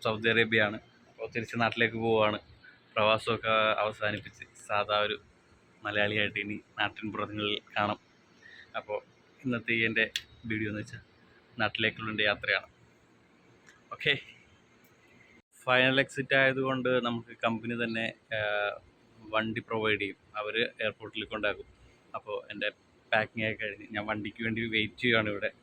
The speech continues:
ഇതാണ് എൻ്റെ അക്കോമഡേഷൻ, ഇതായിരുന്നു ഞങ്ങളുടെ ഫ്ലാറ്റ് വരുന്നത്. അപ്പോ വെയിറ്റ് ചെയ്യുകയാണ്. എൻ്റെ പാക്കിംഗ് എല്ലാം കഴിഞ്ഞു, എല്ലാം കെട്ടും കുട്ടി അതവിടെ വെയിറ്റൊക്കെ സെറ്റ് ചെയ്ത് അവിടെ വെച്ചേക്കുവാണ്. അപ്പൊ ഇനി നേരെ എയർപോർട്ട്, then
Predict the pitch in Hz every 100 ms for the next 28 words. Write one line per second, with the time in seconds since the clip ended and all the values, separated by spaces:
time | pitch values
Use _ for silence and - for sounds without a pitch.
0 | _ _ _ - 110 104 107 104 107 107
1 | 113 110 110 110 - 117 95 113 107 113
2 | 110 107 - - 110 110 117 120 107 113
3 | 143 - - - _ - 110 104 110 120
4 | 110 107 107 - 107 104 - 107 - 107
5 | 110 110 107 107 107 - - - - 113
6 | - - - - - - - - - 120
7 | - 113 107 107 104 - 117 110 110 110
8 | 107 110 110 - 107 113 110 107 107 98
9 | 104 98 101 101 - - - - - -
10 | _ - - - _ - _ - - -
11 | - _ _ - 110 117 120 113 113 110
12 | - - 113 110 - 139 - - - -
13 | _ _ _ _ _ - 104